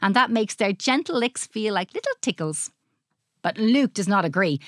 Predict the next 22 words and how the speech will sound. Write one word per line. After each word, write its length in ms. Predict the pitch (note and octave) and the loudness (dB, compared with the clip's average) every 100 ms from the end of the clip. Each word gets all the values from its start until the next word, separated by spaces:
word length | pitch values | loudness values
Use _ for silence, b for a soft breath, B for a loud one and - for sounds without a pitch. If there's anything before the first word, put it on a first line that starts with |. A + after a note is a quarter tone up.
| B | B
He 220 | - F4+ | 2 4
will 100 | G4+ | 4
tell 240 | F#4+ F4+ D#4+ | 2 2 4
you 100 | C#4+ | 4
that 100 | B3+ | 4
there 100 | B3 | 4
is 100 | A#3+ | 6
nothing 380 | B3 C#4 C4+ C4 | 6 4 4 4
more 180 | D4 | 4
disgusting 540 | D#4 C4+ - D#4 - A#3+ | 4 0 2 2 4 4
than 120 | A3+ | 4
getting 280 | A3+ A3+ A3+ | 4 4 4
licked 320 | C#4+ - - | 2 0 0
by 120 | A#3 | 2
a 120 | G#3 | 4
giant 460 | G3 - A#3 A3 - | 2 2 2 2 0
kitten. 400 | - A3+ F3+ F3+ b b b b b | -2 0 2 0 b b b b b
But 120 | - | -2
Luke 240 | F#3+ B3 C4+ | 2 4 4
had 100 | D4 | 4
an 100 | B3+ | 4
idea. 460 | A#3+ G#3 F#3 C#3 | 4 4 2 2